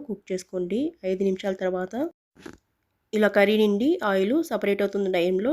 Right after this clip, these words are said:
స్టవ్ ఆఫ్ చేసుకోండి. అంతేనండి, చాలా సింపుల్గా ఈజీగా చేసుకునే కర్రీ. ఎవరైతే పులుపు ఎక్కువగా ఇష్టపడకుండా మసాలాని ఎక్కువగా కావాలి అనుకునే వాళ్ళు ఒకసారి ఈ కర్రీని ట్రై చేయండి. ట్రై చేసిన తర్వాత ఎలా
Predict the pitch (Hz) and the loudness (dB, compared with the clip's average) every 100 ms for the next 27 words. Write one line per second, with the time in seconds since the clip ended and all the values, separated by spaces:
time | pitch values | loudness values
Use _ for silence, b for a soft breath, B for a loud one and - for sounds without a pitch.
0 | 302 196 185 185 190 185 - 180 175 262 | -2 0 0 0 -4 -8 -6 -6 -4 -4
1 | 320 - 196 190 190 180 220 285 220 196 | -6 -8 -8 -2 0 0 0 -4 -2 -2
2 | 185 180 - 196 - 208 208 220 - 185 | -2 -4 -6 -10 -6 -6 -4 -6 -2 -2
3 | 185 202 254 349 349 - 190 - 185 180 | -2 -4 -4 -4 -6 -6 -6 -2 -4 -2
4 | 170 180 277 359 b b b b b - | -4 -4 -4 -6 b b b b b -4
5 | 208 214 214 202 262 285 208 208 220 208 | -2 2 0 0 -4 -4 -6 -6 -4 -4
6 | 196 196 202 196 - 190 185 180 180 185 | -4 -2 0 -2 -4 -6 -2 -2 -2 -4
7 | 180 180 190 190 185 180 180 - 175 185 | -4 -4 -4 -2 0 0 0 -2 -2 0
8 | 190 185 175 180 185 175 175 180 175 165 | -2 -2 -2 0 0 -2 -4 -4 -4 -4
9 | 196 285 - - 196 190 180 180 _ _ | -2 -4 -6 -10 -8 -6 -6 -8 _ _
10 | _ _ _ - 208 208 196 196 190 180 | _ _ _ -10 0 2 4 2 0 0
11 | 180 196 185 175 226 285 214 202 202 202 | -2 0 -4 -2 -4 -4 -6 -4 -4 -6
12 | 190 185 185 285 220 | -6 -6 -6 -4 0